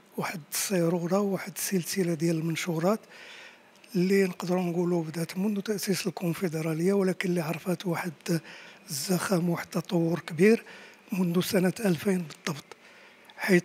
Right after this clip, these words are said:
أصبحت واحد ال-، العدد ديال الإصدارات تتصدر تقريبًا كل سنة أو كل سنتين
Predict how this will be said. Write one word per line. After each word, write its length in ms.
أصبحت 600
واحد 240
ال-، 280
العدد 420
ديال 160
الإصدارات 640
تتصدر 560
تقريبًا 880
كل 240
سنة 460
أو 160
كل 280
سنتين 680